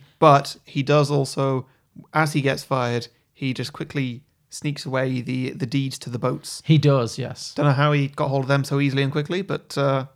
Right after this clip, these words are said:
Speaker 1: it's not important.
Speaker 2: I guess nobody was looking for them at this
Speaker 1: No.
Speaker 2: point. If, uh, you know, the boats have sunk. Nobody's
Speaker 1: Yeah.
Speaker 2: looking for the, no one wants to claim those apart from him. But he goes back home, and his family living in some kind of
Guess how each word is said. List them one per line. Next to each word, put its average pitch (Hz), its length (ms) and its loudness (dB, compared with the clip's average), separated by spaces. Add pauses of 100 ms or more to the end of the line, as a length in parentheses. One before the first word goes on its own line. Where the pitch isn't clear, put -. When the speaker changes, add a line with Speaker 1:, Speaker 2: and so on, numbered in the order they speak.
Speaker 1:
it's - 100 -12
not 170 120 4
important. 160 480 -2 (100)
Speaker 2:
I 143 80 0
guess 151 200 2
nobody 160 200 4
was 143 120 2
looking 127 220 -2
for 131 180 -8
them 127 100 -6
at - 60 -8
this 123 120 -6
Speaker 1:
No. - 220 -2
Speaker 2:
point. 143 120 -10 (100)
If, 131 120 0
uh, - 100 -4 (440)
you 135 100 0
know, 117 100 -2
the 101 80 -8
boats 143 240 0
have 139 100 -4
sunk. 123 340 -4
Nobody's 120 280 0
Speaker 1:
Yeah. - 20 -10
Speaker 2:
looking 117 180 -4
for 113 40 -10
the, 113 120 -6 (240)
no 143 100 -2
one 139 60 2
wants 135 140 -2
to 143 80 -4
claim 120 260 -2
those 117 200 -6
apart 120 180 -6
from 117 100 -6
him. 120 140 -6 (440)
But - 120 0
he 160 60 2
goes 190 160 4
back - 500 0
home, 139 380 4
and 131 180 0
his 139 160 -2
family 143 300 2
living 127 220 -2
in 120 220 -4
some 131 200 -6
kind 127 160 -4
of - 200 -10